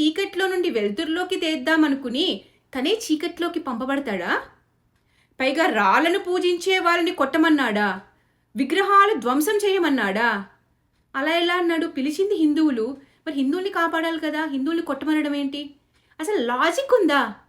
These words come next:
హిందువుల పుస్తకంలో ఉన్న ఒక శ్లోకం చెప్తే, దేవుడి ప్రియ కుమారుడిని పంపిస్తే వచ్చి పిలిచిన వాళ్ళని పాపాత్ములు అని అనడం ఏంటి?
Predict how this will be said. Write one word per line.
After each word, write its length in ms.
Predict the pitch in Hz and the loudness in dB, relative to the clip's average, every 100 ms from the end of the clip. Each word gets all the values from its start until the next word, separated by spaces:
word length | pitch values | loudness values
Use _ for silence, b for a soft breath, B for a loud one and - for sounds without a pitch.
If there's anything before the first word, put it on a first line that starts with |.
| _ - | _ -4
హిందువుల 360 | 247 285 359 | 0 2 2
పుస్తకంలో 640 | 370 320 - 330 311 320 330 | 0 -2 -2 2 4 6 6
ఉన్న 160 | 320 | 4
ఒక 120 | 311 262 | 2 0
శ్లోకం 420 | 262 247 294 330 | 2 2 4 2
చెప్తే, 380 | 320 - 359 403 | 2 0 0 2
దేవుడి 460 | 226 254 311 359 | 2 2 2 0
ప్రియ 240 | - 262 320 | -2 -2 -2
కుమారుడిని 580 | 311 285 381 415 392 | 2 4 4 4 2
పంపిస్తే 580 | 311 254 262 320 - 392 311 | 2 -2 -2 -6 -4 -2 -2
వచ్చి 260 | 240 370 | -2 -2
పిలిచిన 380 | 359 320 339 330 | 0 0 0 0
వాళ్ళని 360 | 311 302 302 370 | 2 2 2 0
పాపాత్ములు 720 | - 180 311 349 330 349 381 | -2 0 2 2 2 0 2
అని 120 | 370 | 2
అనడం 280 | 311 349 381 | 2 2 2
ఏంటి? 420 | 381 339 208 | 0 0 -4